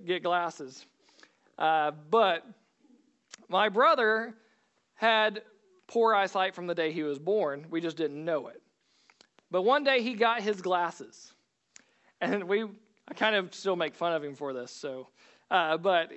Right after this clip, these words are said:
he came in, had his glasses on, and he was just standing in the hallway, staring at the wall and going and rubbing it. I said, "What are you doing?" He said, "I always thought this was just flat. I didn't realize it had texture on it."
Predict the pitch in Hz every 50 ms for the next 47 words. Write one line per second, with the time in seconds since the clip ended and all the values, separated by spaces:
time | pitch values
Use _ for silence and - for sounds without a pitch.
0 | - - _ - 180 175 - 226 269 311 330 302 262 233 214 214 214 220 220 202
1 | - - 214 240 247 240 220 214 220 208 202 190 - - 185 165 180 160 156 156
2 | 156 156 175 180 _ _ _ _ _ _ _ _ _ _ _ - 170 180 190 185
3 | 170 180 170 160 165 - - 175 180 160 160 175 226 214 - - - - 214 208
4 | 240 277 330 359 330 311 294 277 247 208 202 226 254 262 254 208 185 175 180 180
5 | 175 - - - 220 240 262 277 269 262 247 226 220 - 196 175 165 180 220 220
6 | 185 160 151 151 160 170 _ _ _ _ - - - 196 208 196 202 226 240 247
7 | 254 240 226 214 185 180 170 180 190 208 220 196 170 147 120 170 - - _ _
8 | _ _ _ _ _ _ _ _ _ - 190 196 - 226 190 185 170 175 202 233
9 | 269 320 269 196 180 165 147 175 208 240 208 156 143 147 - 180 160 151 160 -
10 | _ _ _ _ _ _ _ _ _ _ _ _ _ _ _ _ _ _ - 165
11 | 208 233 240 226 202 - 214 196 196 - 190 - - 165 156 165 156 - - -
12 | _ 180 196 214 202 151 131 139 165 190 208 208 208 196 202 220 226 208 180 180
13 | 160 165 170 165 - - - - - - - - - - 139 127 117 110 113 107
14 | - - -